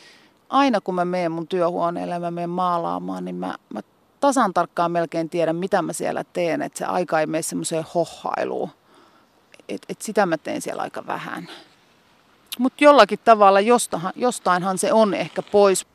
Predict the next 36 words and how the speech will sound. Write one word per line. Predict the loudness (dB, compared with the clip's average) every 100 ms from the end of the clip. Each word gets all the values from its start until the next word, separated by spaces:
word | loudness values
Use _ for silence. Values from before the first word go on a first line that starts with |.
| _ 4
Jossain | 4 6 4
vaiheessa | 4 2 0
mä | 0
oon | 2
ajatellut, | 2 2 0 -2 -2
että | -4 -4 -8
jotain | -4 -4
tämmösiä | -4 -6 -6 -6 -4
ultrajuoksuja, | -4 -2 -4 -2 -6 -8 -8 -4 -4 -6 _ -12
pitempiä | -6 -4 -2 -2 -2
matkoja | -4 -6 -6 -4
kuin | -4
maratonit, | 0 0 0 -2 -4 -6
mut | -10 -10
sit | -6
musta | -6 -6 -6
rupeaa | -4 -2 -2
tuntuu | -4 -6 -8
silleen, | -8 -6 -6 -6
että | -8
se | -8
vie | -4 -4
niin | -2 -2 -2
hirveästi | -2 -2 0 -2 -6 -8 -18 -6
aikaa. | 0 2 2 -2 -2 0 0 0 _ _ _ _ _
Tai | 0 2
mulla | 2
on | 0
tämmönen | 0 0
mielikuva, | 2 2 2 -2 -2 -2
mä | -2
saatan | -4 -4 -4 -4
olla | -4
aika | -6 -6 -4
väärässäkin. | -2 -2 -2 -6 -10 -10 -14 _ -20 -20 _ _ -6
Mut | -4